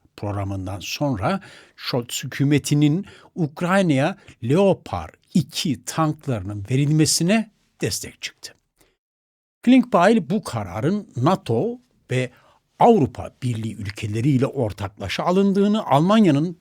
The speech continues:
tek başına savaşın tarafı olmadığını ve ittifak içerisinde Rusya'nın eleştirilerinden korunabileceğini iddia etti. Muhtemelen Mart sonunda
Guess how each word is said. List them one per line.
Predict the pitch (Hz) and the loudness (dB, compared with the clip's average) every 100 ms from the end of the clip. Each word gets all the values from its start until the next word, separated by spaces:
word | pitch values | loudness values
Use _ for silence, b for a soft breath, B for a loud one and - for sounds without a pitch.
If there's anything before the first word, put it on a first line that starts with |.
| - | -10
tek | 170 - 101 | -10 -8 -10
başına | 95 - 104 139 165 B B B | -8 -6 0 2 2 B B B
savaşın | - - 117 123 - 190 | -6 -4 -2 -2 -2 -4
tarafı | - 123 104 - - | -4 -6 -6 -10 -8
olmadığını | - 139 170 180 156 185 202 233 247 - _ - | 2 4 6 4 4 6 6 6 4 -2 _ -2
ve | 185 | -2
ittifak | - - - 165 240 247 233 | -2 -10 -6 -2 2 2 2
içerisinde | - 131 101 - - 95 113 180 170 B B B - | -2 -2 -4 -8 -10 -6 0 0 -2 B B B -2
Rusya'nın | 117 233 - - 127 110 208 208 - | 2 2 0 -2 -2 0 -2 -2 -2
eleştirilerinden | 135 135 135 - - 143 143 147 147 147 139 147 175 220 220 _ _ _ _ _ _ - | 0 0 0 -2 -2 0 4 6 6 4 4 6 6 4 0 _ _ _ _ _ _ -2
korunabileceğini | 151 143 147 131 131 127 104 123 113 107 95 _ | 2 4 4 4 4 2 2 0 0 -4 -10 _
iddia | - - - - - | -12 -10 -10 -8 -8
etti. | - - - _ _ _ _ _ | -12 -18 -20 _ _ _ _ _
Muhtemelen | 196 190 240 247 233 233 220 185 | -2 4 6 6 6 4 2 -2
Mart | 175 170 165 | 0 0 -2
sonunda | - - 110 110 113 170 190 | -6 -4 -2 -2 0 2 2